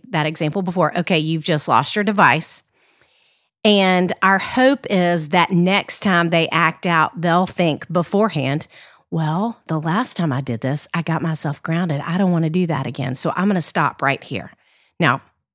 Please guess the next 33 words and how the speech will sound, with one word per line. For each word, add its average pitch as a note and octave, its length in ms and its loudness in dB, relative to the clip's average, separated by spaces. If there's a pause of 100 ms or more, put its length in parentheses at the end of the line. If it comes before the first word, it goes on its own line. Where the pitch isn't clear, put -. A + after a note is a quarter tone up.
(420)
those F3 180 4
of E3+ 80 2
you F3 100 6
who E3+ 80 2
are D#3+ 120 2
listening D#3+ 420 0
know C#3 140 2
that C#3+ 180 -4
that D#3 200 2
happens, C#3+ 460 -2
like, A#2+ 300 -2
maybe D#3+ 400 2
point D3+ 400 -2
zero C#3+ 640 0
zero D3+ 380 0
one C#3+ 300 2
percent D3 340 -2
of C#3 100 -2
the D#3 80 -2
time. D#3 280 0
It E3 120 -2
just G3 260 0
doesn't G#3+ 380 -2
much F#3+ 320 0
work. F#3+ 540 0
And B3+ 400 4 (480)
in C4+ 180 6
effect, G#3 720 4 (880)
when G3 180 4
a G3 80 2
child A3 440 4
acts E3 340 2
out C#3+ 340 2